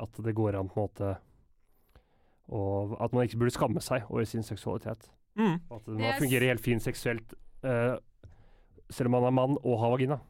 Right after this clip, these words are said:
Speaker 2: Absolutt. Det er et viktig poeng fra boka, vil jeg si.
Speaker 3: Og det jeg synes var enda kulere, at han snakket om at liksom,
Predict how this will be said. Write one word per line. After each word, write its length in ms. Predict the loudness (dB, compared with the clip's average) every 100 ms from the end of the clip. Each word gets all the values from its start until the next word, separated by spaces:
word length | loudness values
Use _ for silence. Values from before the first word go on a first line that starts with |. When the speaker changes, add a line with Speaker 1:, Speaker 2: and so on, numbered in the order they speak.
| -10
Speaker 2:
Absolutt. 380 | -4 0 0 -2
Det 120 | 2
er 180 | 4 4
et 60 | 4
viktig 400 | 0 0 0 2
poeng 200 | 0 0
fra 320 | 0 2 2
boka, 320 | -2 -2 -4 -4
vil 120 | -4
jeg 20 | -2
si. 180 | -2 -4 -16 -20 -16
Speaker 3:
Og 80 | -8
det 60 | -2
jeg 140 | -2
synes 180 | -2 -4
var 120 | -2
enda 340 | -2 -2 -2 -2
kulere, 320 | -2 0 -2
at 60 | 0
han 120 | -4
snakket 380 | -4 -6 -6 -6
om 160 | -2
at 120 | -4 -4
liksom, 420 | -6 -4 -4 -4